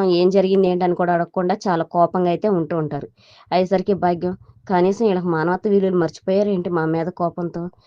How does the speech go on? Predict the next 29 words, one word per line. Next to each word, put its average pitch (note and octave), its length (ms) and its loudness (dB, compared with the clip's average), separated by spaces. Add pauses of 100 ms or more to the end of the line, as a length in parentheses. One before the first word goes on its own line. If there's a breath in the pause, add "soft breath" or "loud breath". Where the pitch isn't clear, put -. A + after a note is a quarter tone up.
(160 soft breath)
వీళ్ళు F3 240 -2
చాలా E3+ 220 0
మంచి D#3+ 280 -2
కుటుంబం A3 400 -2
కదా" F3+ 220 -2
అని F3+ 140 -2
చెప్పి F3+ 300 -2 (680)
లోపల F#3+ 300 2
మనసులో F3+ 340 2
అయితే F#3 160 0
అనుకుంటూ F3+ 420 0
ఉంటుంది E3+ 320 0
భాగ్యం. D3+ 400 -4 (340)
అయ్యేసరికి F#3+ 520 -4 (680 soft breath)
చందుకైతే G#3+ 720 4
పది F#3+ 220 0
లక్షలు F3+ 280 -2
ఇచ్చేశారు F#3+ 440 -2
కదా, E3+ 220 -2
so A3+ 200 -4 (640)
దానివల్ల F3+ 460 2
ఏంటంటే F3 500 0
చందు F#3+ 300 0
నార్మల్గా E3+ 460 0
ఉంటాడు, E3+ 240 -2
మిగతా F3+ 240 0
వాళ్ళందరూ F3 320 2
అయితే E3+ 160 -2
చాలా E3+ 260 -2